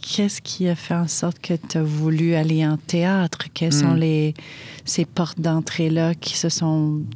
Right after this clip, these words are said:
Speaker 1: montrées dans ton chemin, on
Speaker 2: Oui.
Speaker 1: pourrait dire ?
Speaker 2: Um, oui, je, je vivais en,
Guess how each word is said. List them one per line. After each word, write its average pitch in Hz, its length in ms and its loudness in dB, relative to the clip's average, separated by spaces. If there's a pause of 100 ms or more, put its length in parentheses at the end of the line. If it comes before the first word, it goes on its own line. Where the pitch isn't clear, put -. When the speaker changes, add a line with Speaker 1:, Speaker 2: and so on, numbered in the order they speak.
(120)
Speaker 1:
montrées 156 480 0
dans 160 160 0
ton 156 200 -2
chemin, 156 580 0
on 147 40 4
Speaker 2:
Oui. 131 100 2
Speaker 1:
pourrait 151 280 0
dire ? 156 300 0 (1800)
Speaker 2:
Um, 143 400 0
oui, 143 300 0
je, 143 160 -2 (580)
je 139 100 -4
vivais 139 380 -2
en, 131 120 -2